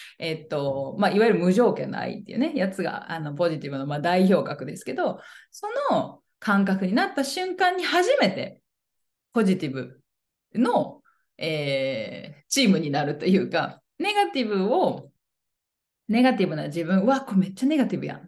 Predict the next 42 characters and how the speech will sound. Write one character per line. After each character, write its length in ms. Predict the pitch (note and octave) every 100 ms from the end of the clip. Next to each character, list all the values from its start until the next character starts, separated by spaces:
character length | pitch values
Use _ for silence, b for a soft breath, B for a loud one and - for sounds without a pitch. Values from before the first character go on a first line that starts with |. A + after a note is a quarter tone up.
| -
と 120 | -
か、 320 | F2 E2 - B B B B
え 100 | D#3+
っ 120 | D#3+ -
と、 100 | D#3
ま 100 | F3
あ、 220 | - - _ -
こ 160 | F3+
の、 400 | F3 E3 E3 -
そ 100 | F#3+
の 120 | E3+
ね、 120 | F3 G#3+
そ 120 | F#3+
の 80 | E3
ク 80 |
ラ 60 | F3+
イ 20 |
ア 40 | F3
ン 20 |
ト 40 |
さ 80 | -
ん 40 | E3
の 60 |
場 100 | F#3
合 100 | F3+
で 80 | D#3+
言 120 | E3+
う 40 | E3
と、 440 | C4+ A#3+ - B B B
す 360 | - - B3 A#3
ご 200 | F#4+ G#4
い 40 |
そ 120 | D#4+
の 140 | B3+ B3
態 280 | C4+ B3+
度 120 | F#3 B2
ね、 200 | D#3 G3+
な 140 | A3+
ん 80 | A3
か 100 | F3
こ 420 | - E3 -
う、 40 | -